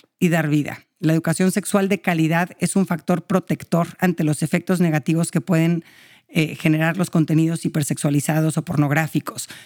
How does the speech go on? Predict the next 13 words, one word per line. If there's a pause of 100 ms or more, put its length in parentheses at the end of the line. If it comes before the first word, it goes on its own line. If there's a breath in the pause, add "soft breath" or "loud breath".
(100 loud breath)
porque
cuando
estamos
bien
informados,
identificamos
las
mentiras
o
distorsiones
de
estos
contenidos.